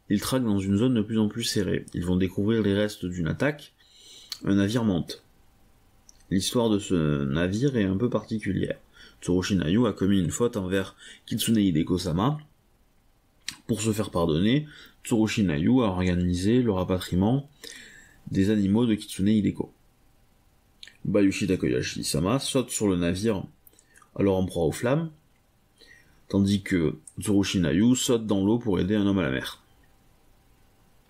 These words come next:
Sur le pont, Bayushi Takeyashi-sama tombe nez à nez avec un ours. Il y a un combat, le scorpion a plus ou moins perdu.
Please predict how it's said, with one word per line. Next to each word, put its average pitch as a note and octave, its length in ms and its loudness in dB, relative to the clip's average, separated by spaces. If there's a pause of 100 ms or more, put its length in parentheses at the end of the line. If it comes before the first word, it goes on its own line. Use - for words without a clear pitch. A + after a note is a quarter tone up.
(260)
Sur - 220 0
le A2+ 160 2
pont, D3 300 0 (640)
Bayushi A#2+ 400 0
Takeyashi-sama G2+ 960 0
tombe B2 200 0
nez G#2 140 4
à C2+ 100 -2
nez A2 200 2
avec G#2+ 200 0
un F2+ 120 0
ours. - 420 -6 (1040)
Il C3+ 120 4
y B2+ 80 4
a A2+ 60 2
un G2 160 2
combat, G#2 600 2
le B2+ 320 2
scorpion D3 420 -2
a B2 80 2
plus A#2+ 140 0
ou A#2 40 4
moins G#2+ 160 4
perdu. F2+ 360 -4